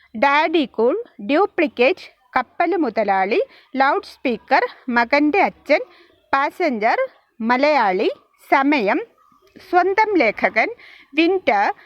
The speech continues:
ബോഡിഗാർഡ്, ചേകവർ, നല്ലവൻ, ഒരിടത്തൊരു പോസ്റ്റ്മാൻ, ഒരു സ്മോൾ ഫാമിലി, പയ്യൻസ്,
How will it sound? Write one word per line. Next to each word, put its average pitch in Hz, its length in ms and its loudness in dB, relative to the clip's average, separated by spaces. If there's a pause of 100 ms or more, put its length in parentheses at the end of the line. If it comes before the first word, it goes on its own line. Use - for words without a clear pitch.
(200)
ബോഡിഗാർഡ്, 262 960 0 (420)
ചേകവർ, 240 640 2 (300)
നല്ലവൻ, 254 600 0 (400)
ഒരിടത്തൊരു 311 720 0
പോസ്റ്റ്മാൻ, 254 600 -4 (340)
ഒരു 302 140 2
സ്മോൾ 349 440 2
ഫാമിലി, 202 560 0 (440)
പയ്യൻസ്, 247 540 -2